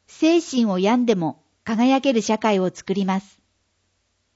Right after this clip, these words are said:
障害があっても、社会で輝いていけるように、そして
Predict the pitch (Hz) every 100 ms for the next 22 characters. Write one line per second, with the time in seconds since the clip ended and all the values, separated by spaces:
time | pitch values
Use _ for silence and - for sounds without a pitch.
0 | _ _ _ _ _ _ _ _ _ _
1 | _ _ _ - - 262 339 320 330 330
2 | 320 320 _ 226 196 185 _ _ _ -
3 | 277 330 294 202 185 185 226 277 302 277
4 | 185 170 214 220 226 214 170 147 _ _
5 | _ _ _ _ _ _ _ - 226 -
6 | 220